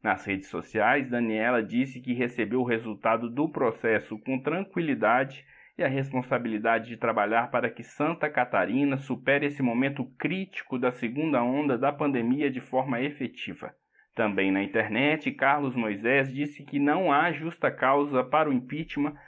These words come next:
como já atestaram o Ministério Público, o Tribunal de Contas do Estado e a Polícia Federal.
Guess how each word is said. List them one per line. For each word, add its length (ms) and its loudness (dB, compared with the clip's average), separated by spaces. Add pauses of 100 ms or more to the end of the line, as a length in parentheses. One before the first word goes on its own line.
(160)
como 240 0
já 180 4
atestaram 500 0
o 20 2
Ministério 500 0
Público, 540 -2
o 20 -2
Tribunal 400 0
de 120 -6
Contas 400 -2
do 100 0
Estado 500 2
e 60 4
a 60 2
Polícia 420 -2
Federal. 540 -2